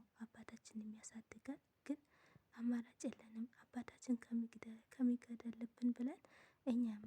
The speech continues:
የደበቅነው እሱ ነው። እዚህ ላይ ደግሞ ቤት ለቀን መጣን» ብሎ ቤት ካሉበት ቤት ለቆ ነው የመጡት ማለት ነው። ሌላ ቤት ነው የሄዱት ማለት ነው። ካሉበት ቤት ለቆ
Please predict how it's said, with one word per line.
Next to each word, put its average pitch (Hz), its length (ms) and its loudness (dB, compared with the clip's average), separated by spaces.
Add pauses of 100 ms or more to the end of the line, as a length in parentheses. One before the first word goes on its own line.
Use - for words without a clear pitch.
(240)
የደበቅነው 226 720 -4 (100)
እሱ 226 180 0 (100)
ነው። 302 240 -6
እዚህ 240 260 -2
ላይ 233 180 -2
ደግሞ 247 320 -2
ቤት - 280 -4
ለቀን - 400 -8 (300)
መጣን» 226 420 -8 (160)
ብሎ 254 160 4 (160)
ቤት 254 280 -8
ካሉበት - 560 -10
ቤት 262 240 -10
ለቆ 226 240 -4 (100)
ነው 214 180 -6
የመጡት 220 560 -2
ማለት - 320 -18
ነው። 339 120 -4 (480)
ሌላ 247 220 -4
ቤት - 280 -18
ነው - 100 -20
የሄዱት - 440 -20
ማለት 233 300 -2
ነው። 233 200 -2
ካሉበት - 600 -8
ቤት 233 220 -6
ለቆ - 240 -12